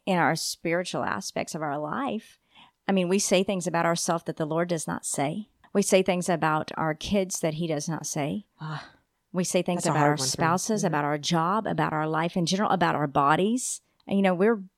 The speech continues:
Speaker 1: very hard on ourselves
Speaker 2: Always.
Speaker 1: about how we look, about how we think, about everything. And there's nothing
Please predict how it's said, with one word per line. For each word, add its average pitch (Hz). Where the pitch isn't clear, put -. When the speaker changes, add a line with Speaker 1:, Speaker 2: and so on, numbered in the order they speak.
Speaker 1:
very 202
hard 160
on 170
ourselves 156
Speaker 2:
Always. 147
Speaker 1:
about 156
how 170
we 156
look, 165
about 156
how 160
we 147
think, 175
about 156
everything. 208
And 180
there's 202
nothing 202